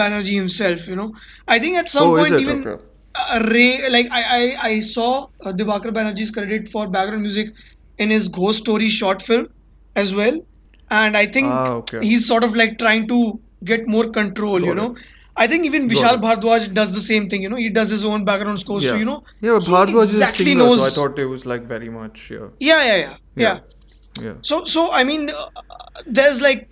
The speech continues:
Speaker 1: very good attention to detail, you know. Um, like, in
Speaker 2: Yeah.
Speaker 1: my, uh, the, the first time that I wrote was for Diva-, uh, Byomkesh Bakshi, right? Which I just told.
Speaker 2: Yeah.
Speaker 1: And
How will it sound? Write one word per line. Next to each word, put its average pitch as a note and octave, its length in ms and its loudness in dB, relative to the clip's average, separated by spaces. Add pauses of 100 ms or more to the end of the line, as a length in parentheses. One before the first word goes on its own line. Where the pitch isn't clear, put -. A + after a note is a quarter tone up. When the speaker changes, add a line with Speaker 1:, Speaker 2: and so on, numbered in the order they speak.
(140)
Speaker 1:
very A#3+ 600 0
good A#3 400 -2
attention A3 520 0
to A#3 100 -4
detail, F#3 400 -4
you G3+ 120 -2
know. B3 140 0 (440)
Um, G#3+ 340 0 (160)
like, A3+ 200 2
in A3+ 80 2
Speaker 2:
Yeah. A3+ 40 2
Speaker 1:
my, A#3 280 4 (160)
uh, G3 140 4
the, A3 140 4
the A#3+ 100 2
first B3 360 2
time A#3+ 300 4
that A3+ 140 2
I A3+ 80 4
wrote A3 220 2
was A3 300 -2
for A3 200 -2
Diva-, G#3 320 -2 (120)
uh, F#3+ 160 2 (380)
Byomkesh G3+ 400 0
Bakshi, F3 360 -8
right? E3+ 160 -4 (380)
Which G3+ 120 -8
I G#3+ 60 -4
just G3+ 240 -6
told. F3+ 160 -2
Speaker 2:
Yeah. G#2 80 -4 (500)
Speaker 1:
And A#3+ 400 2